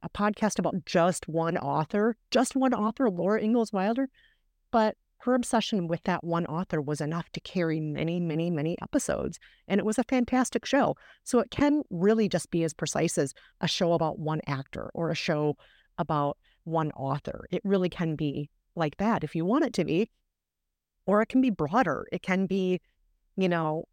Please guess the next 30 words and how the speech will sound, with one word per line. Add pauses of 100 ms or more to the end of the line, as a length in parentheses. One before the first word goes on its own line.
(120)
um, (600)
about, (240)
you
know, (240)
I,
I,
there's
another
show
that (360)
came
out
last
year
that
I
am (580)
blanking
out
on
the
name
of
it.
I
am
so
sorry. (500)
But (560)
every